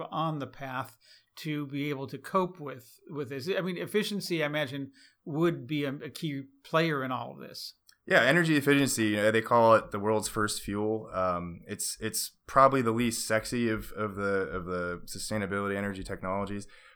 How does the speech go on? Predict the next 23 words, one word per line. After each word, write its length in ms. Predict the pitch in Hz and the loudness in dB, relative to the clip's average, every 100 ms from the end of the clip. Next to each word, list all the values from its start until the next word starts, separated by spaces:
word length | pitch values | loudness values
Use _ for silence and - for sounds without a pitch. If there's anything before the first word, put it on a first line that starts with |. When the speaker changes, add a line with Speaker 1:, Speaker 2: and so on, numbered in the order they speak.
| - | -2
Speaker 2:
but 160 | 95 | 0
it's, 260 | 98 87 - | 0 -2 -4
it's 140 | 90 | -2
also 400 | 113 110 117 110 | 2 4 4 0
one 160 | 101 107 | 2 -2
of 40 | |
the 60 | 98 | 0
lowest 280 | 104 107 - | 0 0 0
hanging 200 | 101 98 | -4 -6
fruits 460 | 95 104 98 - | -4 -2 -2 -6
and 400 | - 95 92 92 | -8 -6 -4 -4
something 220 | 90 135 151 | -4 0 2
that, 260 | 117 - | 2 0
that 120 | 117 | -6
people 280 | 113 143 139 | -4 -2 -2
just 180 | 107 92 | -2 -4
do 160 | 98 107 | 0 2
already. 580 | 95 92 101 110 98 90 | 2 2 0 -2 -6 -6
Um, 440 | 87 85 82 82 | -4 -4 -6 -8
you 60 | 90 | -6
know, 120 | 87 | -4
oper-, 360 | 95 104 101 | -2 -2 -4
uh, 60 | 101 | -8